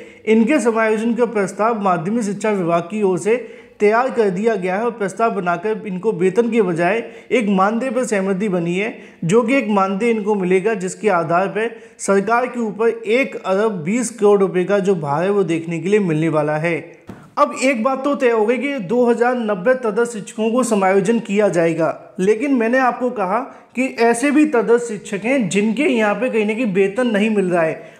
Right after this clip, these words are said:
अब वेतन न मिलने वाले तदर्थ शिक्षकों की संख्या सुप्रीम कोर्ट ने बाईस हजार बताई थी, ठीक है।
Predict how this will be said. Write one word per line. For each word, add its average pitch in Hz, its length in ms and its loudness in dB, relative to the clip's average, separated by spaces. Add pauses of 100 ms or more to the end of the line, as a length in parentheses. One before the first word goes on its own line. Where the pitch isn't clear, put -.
अब 226 180 0
वेतन 226 360 2
न 277 180 0
मिलने 254 260 -2
वाले 240 280 -2
तदर्थ 226 340 0
शिक्षकों 226 360 -6
की 240 140 -2
संख्या 208 420 0 (420)
सुप्रीम 240 480 2
कोर्ट 233 260 2
ने 277 120 2
बाईस 214 360 0
हजार 226 260 2
बताई 170 340 -2
थी, 165 160 -8
ठीक 214 220 -2
है। 330 140 2